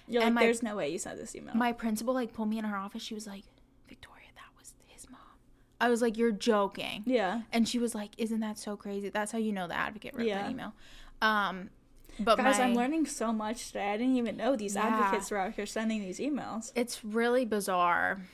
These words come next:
Speaker 2: And some of them you could tell they just want money 'cause they get to bill every time they send an email. Yeah.
Speaker 1: That's so messed
Speaker 2: So,
Speaker 1: up.
Speaker 2: I can't tell you how many times I've had such a successful phone call where we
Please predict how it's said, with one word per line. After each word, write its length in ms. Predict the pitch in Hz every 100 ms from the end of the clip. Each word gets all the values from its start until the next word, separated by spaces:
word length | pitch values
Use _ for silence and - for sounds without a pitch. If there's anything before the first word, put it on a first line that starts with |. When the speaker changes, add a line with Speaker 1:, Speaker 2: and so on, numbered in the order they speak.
| - - -
Speaker 2:
And 220 | 247 233
some 200 | 240 240
of 120 | 269
them 160 | 311 320
you 100 | 302
could 140 | 269
tell 240 | - 208 202
they 140 | 202
just 180 | 202 -
want 180 | 202 -
money 260 | 185 214
'cause 160 | 262 214
they 260 | 202 196 190
get 160 | - 208
to 100 | 233
bill 280 | 190 190 190
every 200 | 175 185
time 180 | 208 202
they 120 | 190
send 200 | 185 180
an 120 | 151 135
email. 380 | 127 - 98 208 - _ _ _ _ -
Yeah. 300 | 190 160 - - _ _ _ _ 240
Speaker 1:
That's 320 | 240 240 240
so 340 | - 254 214 208
messed 140 | 208
Speaker 2:
So, 280 | 233 262 247
Speaker 1:
up. 320 | 190 180 175 226 - -
Speaker 2:
I 100 | 233 226
can't 240 | 277 285
tell 100 | 320
you 140 | 330
how 220 | 285 220 202
many 160 | 214
times 280 | 214 208 196
I've 80 | 202
had 220 | 196 190 185
such 360 | - 185 196
a 100 | 226
successful 800 | 226 - 240 220 - 165 - 247
phone 280 | 226 208 202
call 380 | 233 240 254 262
where 220 | 226 214
we 180 | 214 -